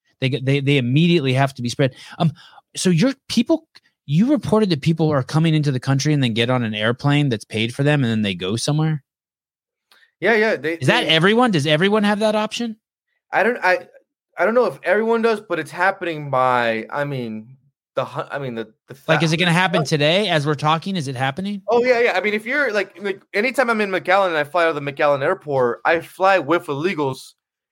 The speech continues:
Speaker 2: in my plane. Like, they have a different line, too, um, when they board a plane than I do. Like, they have a different security checkpoint than I do. And then they all have these, like, these yellow folders with,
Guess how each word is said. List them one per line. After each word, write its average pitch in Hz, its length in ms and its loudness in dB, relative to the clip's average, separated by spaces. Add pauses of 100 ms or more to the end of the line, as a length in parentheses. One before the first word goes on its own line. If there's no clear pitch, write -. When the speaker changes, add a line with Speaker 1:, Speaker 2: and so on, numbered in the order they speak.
Speaker 2:
in 180 120 -2
my 160 120 2
plane. 143 500 -2
Like, 131 200 -4
they 165 80 0
have 180 180 2
a 160 60 -4
different 165 360 -2
line, 156 380 0
too, 131 440 -2 (580)
um, 131 560 2
when 147 180 -4
they 147 80 -2
board 147 200 0
a 143 40 -2
plane 156 220 -6
than 135 120 -2
I 160 140 2
do. 127 160 -6
Like, 123 140 -4
they 156 60 -2
have 147 120 2
a 139 40 -4
different 143 280 -10
security 160 420 -6 (180)
checkpoint 151 420 -6
than 131 100 -4
I 151 140 2
do. 143 340 -4 (180)
And 165 80 -2
then 160 100 0
they 160 100 2
all 170 120 4
have 170 160 2
these, 156 160 -8
like, 139 180 -4 (140)
these 139 240 -14
yellow 170 380 2
folders 151 640 -2
with, 131 280 -2